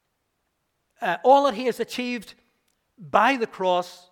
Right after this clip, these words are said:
becomes ours. Paul teaches that we died with him, were raised to new life with him, have ascended with him, reign with him, and will be with him when he returns to glory. Those are blessings, all sort of mentioned in the, in this passage.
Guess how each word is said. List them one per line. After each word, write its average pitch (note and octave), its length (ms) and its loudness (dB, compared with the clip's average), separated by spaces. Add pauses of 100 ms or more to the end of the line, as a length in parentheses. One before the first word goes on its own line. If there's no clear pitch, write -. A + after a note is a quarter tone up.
(100)
becomes E3 420 -10
ours. B2+ 380 -12 (960)
Paul G3 180 -6
teaches G3+ 420 -8
that D#3+ 180 -6
we C3 220 -14 (240)
died A3 320 -4
with A3+ 180 -4
him, A3 320 -10 (300)
were C3+ 180 -10
raised F#3 300 -2
to F#3 80 -10
new D#3 160 -8
life E3+ 400 -6
with A3+ 160 -4
him, A3 280 -6 (260)
have E3 120 -2
ascended A#3 540 -2
with G#3+ 240 -6
him, G#3 360 -4
reign A3+ 400 -2
with G3+ 160 -8
him, F#3 220 -4 (220)
and F#3+ 180 -2
will F3+ 120 2
be D#3+ 140 -4
with D#3 320 0
him C4 140 4
when A3+ 140 -2
he G#3+ 40 -2
returns G#3 440 0
to G#3 100 -8
glory. E3+ 260 -2 (220)
Those B3 220 -2
are C4+ 100 8
blessings, B3+ 800 0
all A#3+ 300 2
sort B3+ 160 -2
of A#3+ 80 -2
mentioned A#3+ 420 -6 (260)
in G#3+ 120 -6
the, A3 180 -8
in A3 80 -6
this A3 240 -8
passage. G3 580 -10